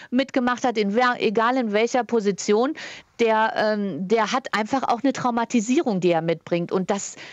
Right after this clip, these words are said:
da, da muss mehr investiert werden, das muss mehr beachtet und das muss auch mehr in der Öffentlichkeit diskutiert werden.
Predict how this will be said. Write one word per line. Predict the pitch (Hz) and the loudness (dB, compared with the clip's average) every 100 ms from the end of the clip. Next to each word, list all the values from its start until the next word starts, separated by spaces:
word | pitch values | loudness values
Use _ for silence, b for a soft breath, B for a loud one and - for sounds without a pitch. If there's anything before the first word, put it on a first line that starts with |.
| B | B
da, | 208 208 | -4 -4
da | - 202 226 | -2 -2 0
muss | 233 262 | 0 0
mehr | 247 247 262 254 - | 2 2 2 0 0
investiert | 240 233 226 - 320 349 | 0 0 -2 -2 0 0
werden, | 285 269 | 0 2
das | 254 240 | 0 -2
muss | 247 247 | -2 0
mehr | 240 | 0
beachtet | 226 - 277 277 226 | 0 -2 -2 0 0
und | |
das | 220 - | 0 0
muss | 262 | -2
auch | - 214 | -2 0
mehr | 233 240 | 0 0
in | |
der | 233 | 0
Öffentlichkeit | - 226 214 - 208 | -2 -2 -2 -2 -2
diskutiert | 208 - 202 - 247 240 - | -2 -4 -6 -2 0 0 0
werden. | 147 147 | 0 0